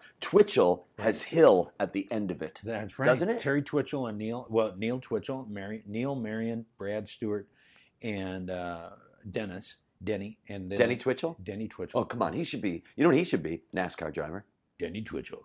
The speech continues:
Speaker 1: Yeah.
Speaker 2: nascar driver.
Speaker 1: Number forty-five.
Speaker 2: That's right.
Speaker 1: Driving for Home Depot.
Speaker 2: Right.
Speaker 1: Denny Twitchell.
Speaker 2: Denny Twitchell. Terry Twitchell and I were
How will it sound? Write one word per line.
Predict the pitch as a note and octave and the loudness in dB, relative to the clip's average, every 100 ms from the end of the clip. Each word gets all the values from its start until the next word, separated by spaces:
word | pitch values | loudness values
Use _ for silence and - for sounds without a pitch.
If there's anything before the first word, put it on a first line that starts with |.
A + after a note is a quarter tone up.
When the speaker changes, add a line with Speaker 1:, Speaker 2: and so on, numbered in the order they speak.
| - | 0
Speaker 1:
Yeah. | A#2 | 0
Speaker 2:
nascar | - - B1+ | 0 -6 -8
driver. | A#1 A1 - - | -6 -8 -10 -2
Speaker 1:
Number | D#2+ | -2
forty-five. | C#2+ E2 F#2 F2 F#2 F#2+ F#2 E2+ C#2+ - | 0 0 -2 2 6 8 6 4 0 -12
Speaker 2:
That's | E2 - | -8 -6
right. | G2+ - _ | -6 -8 _
Speaker 1:
Driving | - B2+ B2+ | 2 2 2
for | G2+ C3 | 2 4
Home | G2 D#3 D3+ | 4 0 -2
Depot. | D#3+ G3+ D#3 A2 D2 - - | -4 4 8 8 6 -2 -8
Speaker 2:
Right. | F#2+ C#2+ - | -4 -4 -2
Speaker 1:
Denny | D2 D2 | -2 -2
Twitchell. | D2 F2 E2+ D#2 - | -2 -4 -2 -6 -6
Speaker 2:
Denny | D2 C2 D2+ | -6 -6 -10
Twitchell. | A2 B1 - - _ _ | -12 -12 -16 -20 _ _
Terry | - D#3 F#3+ | 2 4 4
Twitchell | - A2 - G2 | -2 -6 -6 -8
and | G2 | -6
I | G2 | -8
were | F#2 F2+ | -10 -16